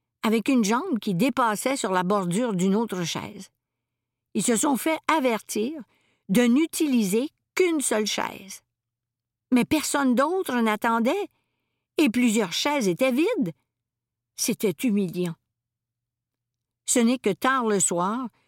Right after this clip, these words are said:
que le groupe aurait été transféré vers une autre roulotte où des lits superposés les attendaient, arrivant ainsi trop tard pour la distribution du souper. Le lendemain,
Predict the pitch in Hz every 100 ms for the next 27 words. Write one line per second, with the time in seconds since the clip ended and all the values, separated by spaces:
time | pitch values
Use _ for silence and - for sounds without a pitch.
0 | _ _ - 208 202 165 269 - - 190
1 | 190 185 180 175 160 196 277 277 - 214
2 | 175 226 - _ _ _ 180 180 190 196
3 | 220 392 453 247 208 185 180 170 185 -
4 | _ _ _ _ _ - 254 262 262 262
5 | 403 - 247 254 - 233 208 190 175 165
6 | 247 - 180 156 156 220 - _ _ _
7 | _ _ - 254 269 277 320 220 185 339
8 | - 214 294 269 202 220 139 131 - 196
9 | 170 160 226 233 233 196 180 220 233 175
10 | - 165 156 - _ _ _ _ _ _
11 | _ _ _ _ _ _ _ _ _ _
12 | _ _ _ _ _ - 285 311 320 254
13 | 254